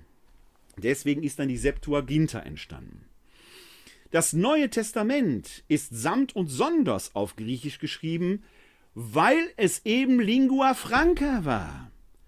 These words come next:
Das Besondere in neutestamentlicher Zeit ist ja, dass der Glaube sich über Israel, über Jerusalem hinaus in die ganze Welt verbreitete. Und da braucht man natürlich eine Sprache, die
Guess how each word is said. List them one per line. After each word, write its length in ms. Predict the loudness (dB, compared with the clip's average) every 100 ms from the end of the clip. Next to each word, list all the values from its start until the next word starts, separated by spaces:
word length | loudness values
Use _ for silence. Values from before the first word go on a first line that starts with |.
| -20 -20 -2
Das 120 | 0
Besondere 640 | 2 0 4 4 6 4 4
in 160 | 2
neutestamentlicher 920 | 4 2 0 -6 -4 -4 -4 -4 -6
Zeit 380 | -6 -4 -4 -4
ist 240 | -10 -8
ja, 100 | -6
dass 200 | -4 -6
der 160 | -4 -6
Glaube 880 | -4 -2 2 4 6 6 4 2 0 -6 -20 -16
sich 560 | -14 -6 -2 -4 -4 -20 _
über 800 | 0 2 2 2 0 0 -2 -4 _
Israel, 960 | -4 -2 -4 -6 -8 -2 0 0 -4 -4
über 280 | -4 -2
Jerusalem 580 | 0 -2 -2 -4 -2 -2
hinaus 340 | -2 -2 -4 -6
in 100 | -10
die 100 | -4
ganze 520 | -2 -2 -2 -4 2
Welt 300 | 2 2 -2
verbreitete. 680 | -4 -4 -2 -2 -2 -4 -4
Und 240 | -4 -2
da 80 | -2
braucht 420 | 0 4 4 4
man 120 | -6
natürlich 260 | -6 -8 -6
eine 120 | -6
Sprache, 520 | -6 -8 -4 -4 -4
die 240 | -6 -4